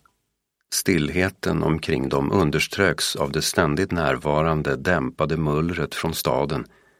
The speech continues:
och det otillräckliga ljuset från den enda fungerande gatlyktan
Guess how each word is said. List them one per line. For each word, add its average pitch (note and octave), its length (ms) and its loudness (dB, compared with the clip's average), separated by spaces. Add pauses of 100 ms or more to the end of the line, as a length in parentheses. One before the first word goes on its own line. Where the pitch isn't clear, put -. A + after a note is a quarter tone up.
(220)
och D#2 120 0
det D2+ 140 2
otillräckliga D#2+ 800 0
ljuset E2 480 0
från D2+ 240 0
den D#2 180 0
enda D#2 300 2
fungerande D#2 580 -2
gatlyktan E2 800 -2